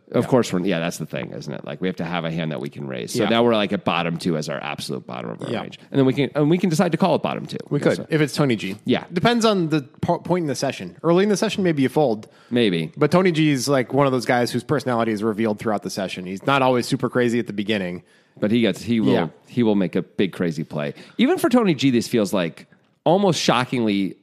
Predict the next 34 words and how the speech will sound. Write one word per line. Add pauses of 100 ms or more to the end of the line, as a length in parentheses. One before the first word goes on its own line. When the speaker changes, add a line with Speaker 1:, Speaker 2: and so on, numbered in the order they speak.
(220)
Speaker 1:
large
as
Speaker 2:
Yeah.
Speaker 1:
a
bet
size
that
you
wouldn't
almost
ever
see
him
do,
and
Speaker 2:
All
Speaker 1:
maybe
Speaker 2:
right.
Speaker 1:
never
see
Speaker 2:
So
Speaker 1:
him
Speaker 2:
let's,
Speaker 1:
do.
Speaker 2:
let's
bring
it
back
to
where
we
are
when
the,